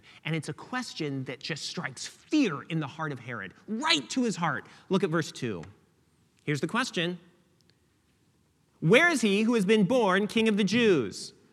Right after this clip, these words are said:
For we saw his star when it rose, and we have come to worship him."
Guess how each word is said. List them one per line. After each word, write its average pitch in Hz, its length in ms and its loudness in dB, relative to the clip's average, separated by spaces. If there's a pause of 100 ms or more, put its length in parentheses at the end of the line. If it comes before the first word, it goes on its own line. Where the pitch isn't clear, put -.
(160)
For - 180 -6
we 156 140 2
saw 202 340 4
his 196 100 0
star 190 440 2
when 190 140 0
it 165 100 -2
rose, 160 520 0
and 120 80 -6
we 160 100 -2
have 190 120 -6
come 143 160 -6
to 117 60 -4
worship 127 420 -8
him." 82 220 -14